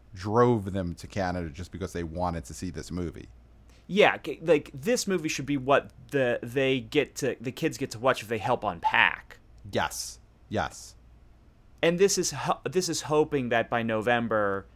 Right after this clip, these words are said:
Speaker 2: y-, y-, we're able to move about the, the country a little bit more, which there's, there, you know, there's no indication that that's gonna be the,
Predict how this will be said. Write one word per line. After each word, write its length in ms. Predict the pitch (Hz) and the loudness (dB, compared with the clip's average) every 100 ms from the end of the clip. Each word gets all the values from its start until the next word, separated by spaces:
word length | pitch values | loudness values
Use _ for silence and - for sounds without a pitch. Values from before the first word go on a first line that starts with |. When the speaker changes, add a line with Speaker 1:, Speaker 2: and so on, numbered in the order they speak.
| - _ _ - | -20 _ _ -18
Speaker 2:
y-, 120 | 110 | -8
y-, 80 | 131 | -8
we're 320 | 135 151 139 120 | -2 4 4 4
able 320 | 143 123 123 | 2 0 -4
to 160 | - | -4
move 360 | 120 117 120 113 | -2 0 0 -2
about 540 | 104 110 104 67 85 | 2 2 2 0 -10
the, 480 | 78 107 95 92 95 - | -6 -2 0 -2 -4 -6
the 140 | 110 | -10
country 420 | - 156 143 127 | -4 -4 -2 -4
a 60 | 113 | -2
little 200 | 110 104 | -2 -2
bit 240 | 104 98 | -2 -4
more, 360 | 107 104 101 95 | -4 -2 0 -2
which 280 | 104 107 - | -4 -6 -4
there's, 240 | 127 120 | -4 -6
there, 220 | - 127 | -6 -6
you 140 | 123 127 | -4 -4
know, 140 | 98 | -4
there's 240 | 101 107 | -4 -6
no 140 | 123 117 | -4 -4
indication 480 | 104 - 110 101 104 | -6 -4 -4 -4 -8
that 100 | 92 | -4
that's 300 | 101 90 - | -4 -4 -8
gonna 140 | 101 | -10
be 120 | 90 | -10
the, 260 | 92 95 | -8 -8